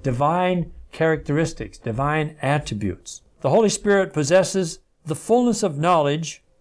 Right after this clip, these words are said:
and he teaches all the truth, and he searches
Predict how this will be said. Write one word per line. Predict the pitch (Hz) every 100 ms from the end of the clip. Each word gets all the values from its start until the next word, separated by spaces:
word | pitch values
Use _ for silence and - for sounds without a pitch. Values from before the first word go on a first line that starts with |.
| _ _ _ -
and | 147
he | 160
teaches | - 247 220 214 190 -
all | 180 214 202
the | 175
truth, | - 226 170 98 - - _
and | 160 165
he |
searches | 160 - 226 226 185 180 -